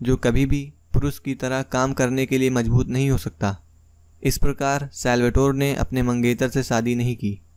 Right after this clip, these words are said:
Question number two, why was Salvatore rendered unfit for further military service? इस क्वेश्चन में हमको ये बताना है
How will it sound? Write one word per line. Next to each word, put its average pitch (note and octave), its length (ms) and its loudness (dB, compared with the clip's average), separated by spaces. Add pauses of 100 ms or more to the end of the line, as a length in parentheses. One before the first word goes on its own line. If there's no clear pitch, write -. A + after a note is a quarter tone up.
(1600)
Question C#3 380 -6
number C3+ 240 -2
two, B2 180 0 (340)
why B2 360 2
was C#3 280 0
Salvatore A#2+ 520 2
rendered B2 540 0
unfit A#2 520 -2
for B2 200 0
further A#2 440 0
military A#2+ 440 0
service? A2 440 -2 (720)
इस C#3 140 0
क्वेश्चन C#3+ 340 0
में C#3+ 180 0
हमको A#2 340 0
ये C3 140 2
बताना C3 360 0
है C3+ 200 -2